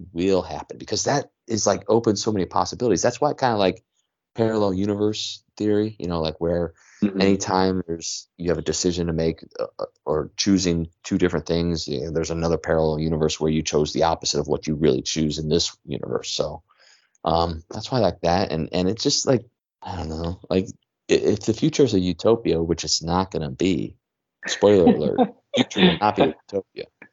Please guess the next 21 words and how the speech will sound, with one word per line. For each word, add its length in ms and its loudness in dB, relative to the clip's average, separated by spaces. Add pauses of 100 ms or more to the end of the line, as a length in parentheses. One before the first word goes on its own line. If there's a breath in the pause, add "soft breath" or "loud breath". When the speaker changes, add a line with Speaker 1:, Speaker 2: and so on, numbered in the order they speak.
(180)
Speaker 1:
But 80 4
if 80 4
it 100 8
was 180 6
a 40 0
utopia, 460 0
it 40 2
wouldn't 160 -2
make 160 -2
for 120 -4
a 40 -2
good 160 4
book, 280 2 (260)
would 160 0
it 80 -6
now? 280 -6 (600)
Speaker 2:
Yeah, 600 8
conflict 600 0
is 160 -2
the 80 -6
core 540 0